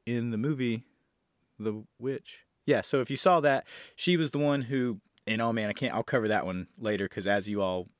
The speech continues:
very well know, folk horror witchy stuff is my,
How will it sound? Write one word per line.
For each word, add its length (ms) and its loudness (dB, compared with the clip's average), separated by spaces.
very 340 4
well 240 -2
know, 260 -4
folk 300 2
horror 300 4
witchy 260 0
stuff 420 -2
is 140 -6
my, 260 -4